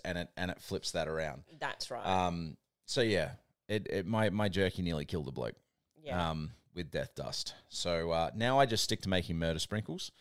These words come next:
Speaker 2: Yeah.
Speaker 1: Uh, 'cause that one, that one, everyone gets to choose their own adventure. They get to choose how many sprinkles that they, they put on.
Speaker 2: Yeah.
Speaker 1: And, and it's entirely <laughs> their own fault. <laughs> But look, grab, grab yourself. You just need a blender.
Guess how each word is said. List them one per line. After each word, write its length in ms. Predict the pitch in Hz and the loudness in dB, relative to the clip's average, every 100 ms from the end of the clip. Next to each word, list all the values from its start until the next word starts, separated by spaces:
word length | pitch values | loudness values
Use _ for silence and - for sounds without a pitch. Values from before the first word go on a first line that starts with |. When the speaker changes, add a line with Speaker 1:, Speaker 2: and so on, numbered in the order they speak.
| - | -14
Speaker 2:
Yeah. 140 | 143 - _ _ - | -10 -10 _ _ -4
Speaker 1:
Uh, 320 | 85 82 82 | 2 2 2
'cause 160 | - 90 | 0 2
that 140 | 98 | 4
one, 260 | 90 87 - | 4 0 0
that 140 | 90 71 | 2 2
one, 320 | 92 87 73 - | 2 0 -4 -2
everyone 320 | 98 98 87 | 0 2 0
gets 160 | 78 - | -2 -4
to 60 | |
choose 280 | - 95 90 | -2 -2 0
their 120 | 87 | 0
own 120 | 85 82 | 0 0
adventure. 400 | 73 90 104 117 | 0 0 0 2
They 140 | 95 | 2
get 120 | 80 - | 2 -4
to 60 | |
choose 260 | - 87 - | -4 -4 -2
how 160 | 95 | 0
many 160 | 90 85 | 2 0
sprinkles 420 | - 92 85 85 | 0 -2 -2 -2
that 180 | 87 80 | -2 0
they, 340 | 80 80 78 73 | 0 0 -2 0
they 140 | 85 | 0
put 200 | 78 92 82 | 0 0 2
on. 260 | 107 180 - 151 | 2 0 -10 -12
Speaker 2:
Yeah. 140 | 127 - _ | -10 -10 _
Speaker 1:
And, 400 | 87 82 82 82 - | -2 0 2 0 -2
and 120 | 87 | -2
it's 140 | - | -2
entirely 460 | 82 - 80 78 76 | -4 -2 0 2 2
<laughs> 60 | |
their 80 | 76 107 - - | 0 -2 -4 -8
own 60 | 156 | -8
fault. 840 | - - - - 180 190 202 165 | -6 -6 0 4 4 2 2 2
<laughs> 540 | 175 - - - 269 - - - - - - - - | 6 6 4 2 4 4 0 -6 -4 -4 -8 -14 6
But 100 | 175 | 10
look, 300 | 170 170 160 - | 12 10 8 8
grab, 400 | 180 170 143 - | 10 10 8 4
grab 240 | 147 160 | 6 6
yourself. 340 | 151 160 143 | 6 8 8
You 80 | 110 | 6
just 140 | 156 170 | -2 2
need 120 | 139 | 2
a 40 | |
blender. 460 | 95 117 123 123 | 4 8 10 10